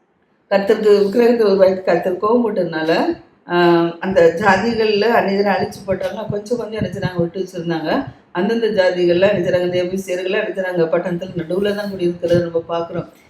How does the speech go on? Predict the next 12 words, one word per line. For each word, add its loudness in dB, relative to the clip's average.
இப்படிப்பட்ட 0
ஜாதி 2
மக்கள் 0
அங்க 0
இருந்ததுனால 0
அவங்க 4
என்ன 2
செஞ்சுறாங்க, -2
இப்போ -2
கர்த்தருடைய -2
வார்த்தைக்கு -2
இவங்க -4